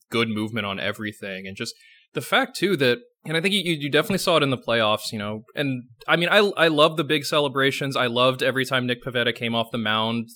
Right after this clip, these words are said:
you know, he was just, he was marking out, like,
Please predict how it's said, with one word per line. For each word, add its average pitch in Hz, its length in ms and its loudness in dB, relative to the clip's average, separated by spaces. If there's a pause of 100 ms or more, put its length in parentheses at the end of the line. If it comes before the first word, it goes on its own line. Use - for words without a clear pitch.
you 123 140 -8
know, 104 140 -4
he 113 140 -6
was 107 120 -8
just, - 220 -16 (220)
he 127 120 -12
was 117 160 -6
marking 113 640 0
out, 110 240 0
like, 107 280 -4